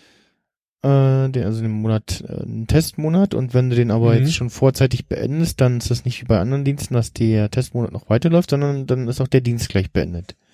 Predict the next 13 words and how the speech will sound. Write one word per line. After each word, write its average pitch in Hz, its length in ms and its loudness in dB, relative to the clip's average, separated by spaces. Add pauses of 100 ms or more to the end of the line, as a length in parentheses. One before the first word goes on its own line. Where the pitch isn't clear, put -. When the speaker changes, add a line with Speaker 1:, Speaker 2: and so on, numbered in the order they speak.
(300)
Speaker 2:
Ja. 139 320 2 (300)
<laughs> 120 100 -4 (1120)
Speaker 1:
Und 120 80 0
auch 113 80 6
der 127 120 2
Testmonat 110 440 -2
in 98 120 -12
dem 101 160 -10
Fall 90 180 -4
dann. 95 220 -10 (760)
Speaker 2:
Ja, 131 120 -10
klar. 110 520 4
Speaker 1:
Ähm, 107 500 -2